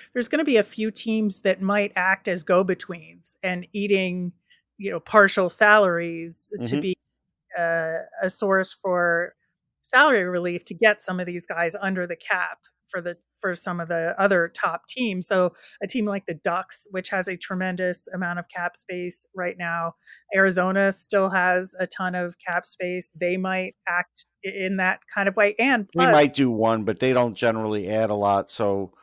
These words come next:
Speaker 2: you
Speaker 1: Right.
Speaker 2: know,
Speaker 1: Well,
Speaker 2: they
Speaker 1: but they might be losing Jacob Chychrun. <laughs> So
Speaker 2: Yeah, I just don't feel it's gonna happen.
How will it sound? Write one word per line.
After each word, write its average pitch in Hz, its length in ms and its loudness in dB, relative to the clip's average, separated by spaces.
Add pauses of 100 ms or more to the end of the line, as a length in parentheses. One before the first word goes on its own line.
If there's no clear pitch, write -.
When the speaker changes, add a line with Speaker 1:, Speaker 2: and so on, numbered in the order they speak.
(460)
Speaker 2:
you 220 120 0
Speaker 1:
Right. - 0 -
Speaker 2:
know, 269 220 8
Speaker 1:
Well, 254 40 10
Speaker 2:
they 220 140 2
Speaker 1:
but 240 140 4
they 262 140 10
might 254 220 8
be 240 120 8
losing 220 320 6
Jacob 196 320 2
Chychrun. 254 600 2
<laughs> - 40 -18
So 233 680 2 (600)
Speaker 2:
Yeah, 139 360 6
I 180 220 2
just 175 240 -4
don't 151 160 -4
feel 131 360 0
it's 110 140 -2
gonna 107 220 -2
happen. 101 560 -4